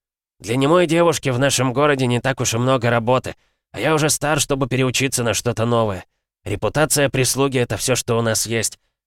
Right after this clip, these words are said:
Я не вправе вам указывать, господин Рэй, могу лишь попросить, чтобы вы относились к нам по-человечески». «Забавно». Из моей груди вырывается смешок. «Я сказал что-то смешное?»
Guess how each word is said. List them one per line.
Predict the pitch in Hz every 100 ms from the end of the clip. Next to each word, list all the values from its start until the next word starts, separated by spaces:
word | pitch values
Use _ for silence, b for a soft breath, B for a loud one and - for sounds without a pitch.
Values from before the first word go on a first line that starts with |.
| _
Я | - 151
не | 175
вправе | - 143 165
вам | 156 156
указывать, | 143 156 160 156 147
господин | 123 120 - 127 127
Рэй, | 123 117 95 -
могу | 101 127
лишь | 139 123
попросить, | 123 113 123 127 147
чтобы | - 131 120
вы | 120 131
относились | - 113 - 135 120
к | -
нам | 123 123
по-человечески». | 113 - 110 123 131 - - 78 - _ _ _ _ _ _ _ -
«Забавно». | 80 131 143 135 123 131 - _ _
Из | 95
моей | 87 92 92
груди | 87 92 85 107
вырывается | 95 85 85 85 90
смешок. | - 107 - 85 - _ _ _ _ _ _ -
«Я | 98
сказал | 127 113 104 123
что-то | 127 - 131
смешное?» | 127 127 131 - 131 156